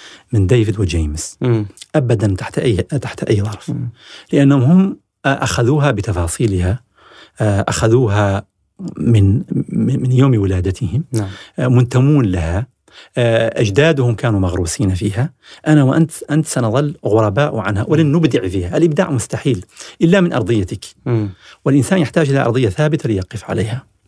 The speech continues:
Speaker 1: فالعلاقة بالتراث هي علاقة إلى التثقيف.
Speaker 2: مم.
Speaker 1: هي ليست علاقة حسب رأيي أو دعوة إلى نمط فكري معين.
Speaker 2: نعم.
Speaker 1: إنما هي دعوة إلى أن تكون مثقفًا،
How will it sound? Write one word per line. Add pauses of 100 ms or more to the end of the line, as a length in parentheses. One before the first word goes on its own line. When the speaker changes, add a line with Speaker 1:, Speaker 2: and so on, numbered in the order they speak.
(760)
Speaker 1:
فالعلاقة
بالتراث (200)
هي
علاقة
إلى
التثقيف. (160)
Speaker 2:
مم. (180)
Speaker 1:
هي
ليست (140)
علاقة
حسب
رأيي (580)
أو
دعوة (100)
إلى (120)
نمط
فكري
معين.
Speaker 2:
نعم. (420)
Speaker 1:
إنما
هي
دعوة
إلى
أن
تكون
مثقفًا،